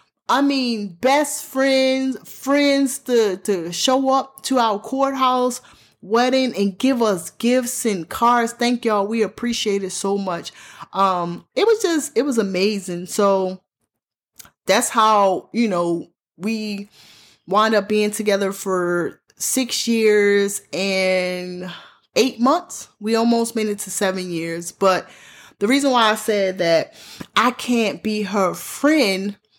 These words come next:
is because the way that it ended, our relationship ended so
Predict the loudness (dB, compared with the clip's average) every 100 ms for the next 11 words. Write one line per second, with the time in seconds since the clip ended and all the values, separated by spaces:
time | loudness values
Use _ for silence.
0 | _ -2 0 0 -4 -2 0 0 0 -2
1 | 0 2 2 -2 -6 -8 -2 0 0 -2
2 | -8 -8 0 0 0 -2 -2 -2 -4 -4
3 | -6 -6 -4 -4 -2 -6 -4 -4 -2 2
4 | 2 4 2 0 -6